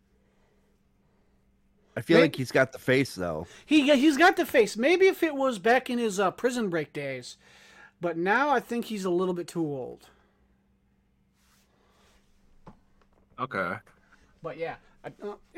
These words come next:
Speaker 2: and I would want, since no one really, Batman Beyond isn't really that much of a known superhero, you can do it. You can get away with an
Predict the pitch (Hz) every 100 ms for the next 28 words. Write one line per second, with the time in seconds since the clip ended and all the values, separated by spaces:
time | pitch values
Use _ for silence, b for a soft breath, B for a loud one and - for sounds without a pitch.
0 | 226 226 208 190 196 247 302 226 240 240
1 | - 185 185 247 269 226 220 220 226 247
2 | 175 - 220 233 220 170 214 208 175 190
3 | 190 180 170 175 147 170 175 170 175 151
4 | 135 156 156 - 170 214 190 226 240 B
5 | B - 226 - 220 226 156 180 190 185
6 | 190 220 196 214 226 185 170 170 190 156
7 | b b b - 170 156